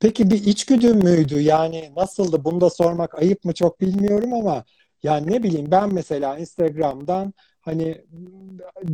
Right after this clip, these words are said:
diyelim birine yürüyecek olsam bazı böyle şey sinyaller ararım işte ne bileyim.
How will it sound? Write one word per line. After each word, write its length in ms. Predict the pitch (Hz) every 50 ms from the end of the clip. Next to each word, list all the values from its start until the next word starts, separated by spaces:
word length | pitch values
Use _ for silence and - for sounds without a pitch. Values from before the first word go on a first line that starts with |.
| 156 151 160
diyelim 400 | 180 196 180 165 160 170 170 156
birine 280 | 165 160 165 170 170 160
yürüyecek 560 | 165 165 175 175 185 175 156 - 180 - -
olsam 480 | 127 117 113 - - - 180 190 202 202 - _ _ _ _ _ -
bazı 600 | 160 180 190 196 190 170 160 170 170 165 160 151 147
böyle 400 | 151 151 147 147 151 156 156 156
şey 260 | - - - 165 147
sinyaller 760 | 127 - _ 175 165 170 170 165 151 151 147 151 170 175 175 175
ararım 460 | 151 151 156 156 151 139 131 123 123
işte 360 | - - - _ 131 120 127
ne 160 | 135 139 123
bileyim. 400 | 120 110 110 117 131 147 160 156